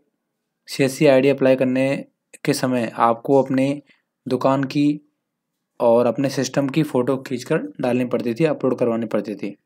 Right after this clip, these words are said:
ठीक है। पर अब आपको अपने दुकान की या सेंटर की या फिर अपने सिस्टम की फ़ोटो अपलोड करने की ज़रूरत नहीं है, आपको सिर्फ अपनी आईडी प्रूफ देनी पड़ती है।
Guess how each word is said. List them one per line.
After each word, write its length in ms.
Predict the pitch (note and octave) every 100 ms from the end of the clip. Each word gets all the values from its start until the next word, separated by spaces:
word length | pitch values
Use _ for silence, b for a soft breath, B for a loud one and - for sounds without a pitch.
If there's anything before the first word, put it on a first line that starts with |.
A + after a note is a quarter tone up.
| _ _ _ _ _
ठीक 160 | C#3 C3
है। 200 | G#2 - b b b b b b b _ _ -
पर 120 | D#3 -
अब 500 | E3 D#3+ G3 - - _ _ _ -
आपको 600 | C3 B2 - D3 D3 D3 - -
अपने 420 | B2+ C#3 C3+ C#3
दुकान 420 | C3+ B2+ B2+ B2+
की 360 | C3 - C#3+ C#3
या 100 | C3
सेंटर 440 | B2+ B2 A#2+ B2
की 240 | C3 C#3+ C3
या 100 | B2
फिर 220 | B2 C3
अपने 200 | B2 C3
सिस्टम 380 | C3 B2+ C3+ C3
की 120 | C3+
फ़ोटो 520 | C3 B2 B2+ C#3 C#3+ _ _ _ _ _ _ _ _ _ _ _ _ _ _ _ _ _ _ _
अपलोड 320 | C3 - C#3+ C#3
करने 240 | C3 C3
की 100 | C#3
ज़रूरत 240 | C3 B2
नहीं 200 | B2 A#2+
है, 240 | B2 D#3 - _ _ _ _ _ _ _ _ _ _ _ -
आपको 300 | B2 A#2+ D3
सिर्फ 260 | C#3 D3 -
अपनी 260 | C3 C#3 D3
आईडी 300 | B2+ B2 C3
प्रूफ 280 | C#3 C3
देनी 140 | B2+ B2+
पड़ती 340 | A#2 A2+ A#2
है। 160 | A2